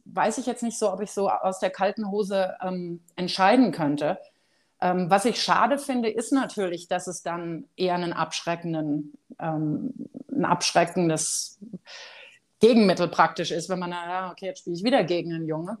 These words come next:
gerade wenn du dann auch das einzige Mädel warst. Also mir hat's nie was ausgemacht, weil ich eh mit Jungs immer gespielt hab, durch meinen Bruder auch und seine Freunde. Ähm, aber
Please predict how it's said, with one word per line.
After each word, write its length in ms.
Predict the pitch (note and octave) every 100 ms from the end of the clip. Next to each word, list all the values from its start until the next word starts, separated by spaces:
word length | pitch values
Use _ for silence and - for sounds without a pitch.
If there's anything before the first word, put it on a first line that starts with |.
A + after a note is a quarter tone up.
| -
gerade 220 | E3+ F3+
wenn 100 | F3+
du 80 | F3+
dann 120 | D#3+
auch 120 | D#3+
das 140 | F3 -
einzige 360 | E3 E3 D#3+
Mädel 380 | E3 G3 G#3 D3+
warst. 300 | C#3 C#3 -
Also 100 | D3+
mir 200 | E3 F#3
hat's 200 | G3+ F#3+
nie 180 | F3+ E3+
was 140 | F3 D#3
ausgemacht, 640 | D#3 F#3 A3+ A3 C#4 - _ _ _
weil 100 | -
ich 120 | -
eh 300 | G3 G3+ F3 E3+ -
mit 180 | F#3+ F3+
Jungs 340 | - E3+ E3+ E3+
immer 160 | E3+
gespielt 400 | E3 E3 E3+ D#3
hab, 140 | F#3+ F#3
durch 160 | E3
meinen 160 | D#3+ D3
Bruder 360 | G#3 A3 F#3
auch 80 | E3+
und 80 | E3+
seine 280 | D#3 F#3+ B3
Freunde. 420 | - D#3 D#3+ F#3+ _ _ _ _ _ _
Ähm, 720 | E3+ F3+ F3 E3 E3 E3+ E3+ _ _ _ _ _ _ _ _ -
aber 500 | F#3 F#3 F#3 F#3